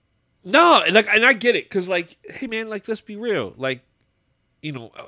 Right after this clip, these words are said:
reality T V isn't real, and that shit gets cut up, so, like,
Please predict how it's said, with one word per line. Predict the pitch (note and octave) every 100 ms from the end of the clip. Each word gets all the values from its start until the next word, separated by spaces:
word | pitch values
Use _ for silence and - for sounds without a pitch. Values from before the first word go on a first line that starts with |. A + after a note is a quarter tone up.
| -
reality | C3+ E3+ F3 D#3+
T | E3+
V | D#3 D#3
isn't | D3 C#3+
real, | C3+ C#3+ C#3 C#3 - _ _ _
and | A#2+ A#2 A#2
that | A#2
shit | A#2+ C#3
gets | B2 -
cut | C#3 B2
up, | A#2 -
so, | - A#2
like, | A2 G#2+ G#2 G2